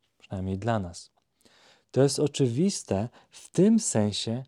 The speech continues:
wchodząc w harmonię, zobaczysz, jak ona przelewa się do tego świata.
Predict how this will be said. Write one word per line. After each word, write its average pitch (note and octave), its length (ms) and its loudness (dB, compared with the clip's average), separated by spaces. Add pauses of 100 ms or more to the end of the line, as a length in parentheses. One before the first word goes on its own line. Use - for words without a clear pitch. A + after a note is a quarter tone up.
(100)
wchodząc B2+ 840 -2
w - 80 -20
harmonię, A2+ 840 -2 (240)
zobaczysz, G2+ 880 -4
jak B2 200 -8
ona A#2+ 220 -2
przelewa G#2+ 720 -2
się G2 160 -12
do F#2+ 80 -8
tego A2 260 -6
świata. C3+ 600 -12